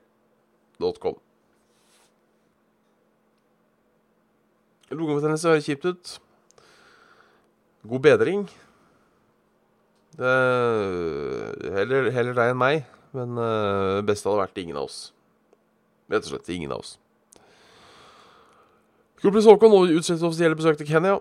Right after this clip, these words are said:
Eh, grunnen er det kenyanske myndigheter har, eh, avlyst offisielle program og erklært nasjonal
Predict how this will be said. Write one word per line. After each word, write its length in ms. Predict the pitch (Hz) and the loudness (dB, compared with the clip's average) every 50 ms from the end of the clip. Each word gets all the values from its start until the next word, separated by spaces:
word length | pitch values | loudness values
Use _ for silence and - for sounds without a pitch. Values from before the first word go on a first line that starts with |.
| - _ _ _ _ _ _ - | -4 _ _ _ _ _ _ -4
Eh, 120 | 120 123 | -2 -2
grunnen 300 | 120 120 113 113 120 123 | 0 0 -2 -2 0 0
er 80 | 113 113 | 0 0
det 80 | 113 - | 0 -2
kenyanske 400 | 120 113 113 107 101 - 117 120 | -2 0 0 0 -2 -2 -4 -4
myndigheter 480 | 113 107 107 101 98 - 120 117 113 | -2 -2 -2 -2 -2 0 0 0 0
har, 400 | 113 104 104 104 104 107 104 - | 0 0 0 2 2 2 2 0
eh, 320 | - - - 87 110 110 - - | -2 -2 0 2 2 2 2 2
avlyst 1120 | - 110 113 113 113 117 131 135 135 - 151 160 156 143 - - - - - - - - - | 2 2 2 2 0 -2 -4 -8 -6 -2 0 0 0 0 -2 -4 -8 -8 -10 -14 -14 -10 -6
offisielle 420 | 69 107 117 113 - 131 113 107 | -6 -6 -6 -4 -4 -4 -4 -4
program 300 | - 120 117 120 123 120 | -2 0 2 2 2 2
og 80 | 117 113 | 0 0
erklært 260 | 110 113 107 95 - | 0 0 -2 -4 -4
nasjonal 300 | 101 107 110 107 107 | -8 -6 -4 -2 0